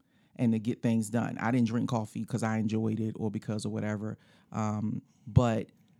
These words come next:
I didn't need it. Like, I, I saw that I went a long time and I wasn't going, "Oh,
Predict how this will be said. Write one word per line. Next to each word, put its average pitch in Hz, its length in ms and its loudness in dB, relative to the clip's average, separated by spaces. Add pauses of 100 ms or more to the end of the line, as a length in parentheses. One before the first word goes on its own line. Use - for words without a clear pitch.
(580)
I 131 140 4
didn't 127 320 4
need 131 260 2
it. - 200 -10
Like, 123 160 0
I, 117 200 0
I 120 80 0
saw 123 420 0
that 113 280 -4
I 113 100 -4
went 117 320 0 (220)
a 117 60 -2
long 117 320 0
time 113 400 -2
and 110 120 -2
I 113 80 -4
wasn't 113 300 -2
going, 110 280 -4
"Oh, 143 280 -4